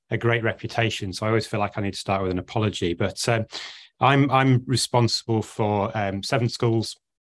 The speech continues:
at the moment in Yorkshire, four secondaries and three primaries, um, and we also have a skit. Um,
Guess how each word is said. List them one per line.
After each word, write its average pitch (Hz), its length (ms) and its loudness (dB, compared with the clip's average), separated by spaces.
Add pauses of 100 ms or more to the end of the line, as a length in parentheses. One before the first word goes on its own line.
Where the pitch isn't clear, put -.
(680)
at 127 100 -2
the 123 60 -4
moment 110 300 0
in 98 80 -6
Yorkshire, 107 380 -4
four 101 220 -2
secondaries 98 440 -2
and 101 80 -4
three 98 180 -2
primaries, 98 720 0
um, 98 260 0
and 98 100 -4
we 101 100 2
also 101 160 -2
have 92 100 -8
a - 20 -8
skit. - 460 -2 (800)
Um, 131 440 6